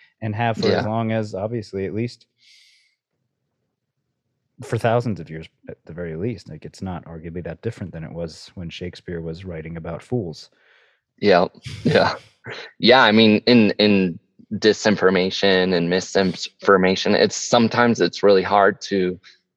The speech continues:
Speaker 2: understand what is true and what is reality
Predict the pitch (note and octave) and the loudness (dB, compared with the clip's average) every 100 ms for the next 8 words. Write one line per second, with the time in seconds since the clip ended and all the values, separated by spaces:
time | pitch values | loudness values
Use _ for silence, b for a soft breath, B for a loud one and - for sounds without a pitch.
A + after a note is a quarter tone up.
0 | _ - A2 F#2 - - G#2+ G#2+ F2+ - | _ 2 4 4 2 2 4 4 2 2
1 | F#2+ F#2 E2 A2+ A#2+ - - D#2+ E2 E2+ | 4 4 4 2 2 -4 -2 2 4 2
2 | E2+ E2+ F2+ F2+ F#2 F2+ - - - _ | 0 -2 0 2 2 0 -6 -14 -18 _
3 | _ _ _ - G2 F2 E2 E2+ E2 F2 | _ _ _ -2 4 4 4 4 4 2
4 | F2+ F2 | 0 -2